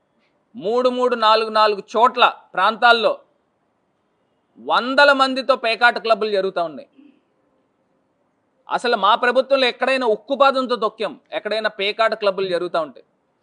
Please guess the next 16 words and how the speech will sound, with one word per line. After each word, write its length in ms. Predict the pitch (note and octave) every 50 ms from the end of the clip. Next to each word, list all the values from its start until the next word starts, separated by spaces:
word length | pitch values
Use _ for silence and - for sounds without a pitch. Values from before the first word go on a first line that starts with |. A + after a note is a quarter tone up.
| _ _ _ _ _ _
వీళ్ళే 500 | F#3 F#3 C3+ D#3+ A3 C4 C#4 C#4+ C#4 B3+
ఎమ్మెల్యేలు 480 | B3 B3 B3+ C4 B3+ C4 C4 B3+ A#3+ G3
డైరెక్ట్గా 460 | G3+ G#3+ A3+ B3 A#3+ - - A3+ A#3
అధికారుల 420 | G#3+ A3 A3+ A#3+ B3 A#3+ B3 B3
దగ్గరికి 280 | A#3+ A#3 A#3 A3+ G3+ G#3+
వెళ్తున్నారు, 500 | G#3 G3+ G#3+ A#3 A#3 A#3 A3+ F#3 D#3 - _ _ _ _ _ _ _ _ -
ఎస్పీల 500 | D3+ F3+ F#3+ - - B3+ B3+ B3+ B3 B3
దగ్గరికి 220 | A#3+ A#3 A#3 A3
వెళ్తున్నారు, 440 | A3+ A3+ A3 B3 A#3+ A#3+ A#3+ A#3 G#3+
పోలీసుల 440 | - G3+ G#3 A3+ A#3+ B3 A3+ B3 A#3+
దగ్గరికి 280 | A#3 A#3 A#3 A3 G#3 G#3+
వెళ్తున్నారు. 480 | G#3 G3+ A3 A3 A3+ A3 G3+ E3+ - - _ _ _ _ _ _ _ _ _ _ _ _ -
ఆ, 100 | - A3
కొంచెం 240 | G#3+ A3+ A#3 A#3 G#3+
సైలెంట్గా 480 | - - G3+ A3 A#3+ B3 B3 B3+ A#3 A3
ఆడించుకుంటామండి. 760 | G#3+ A3 A#3+ - - - A3 G#3+ G3+ G3+ F#3+ E3 C#3+ A#2+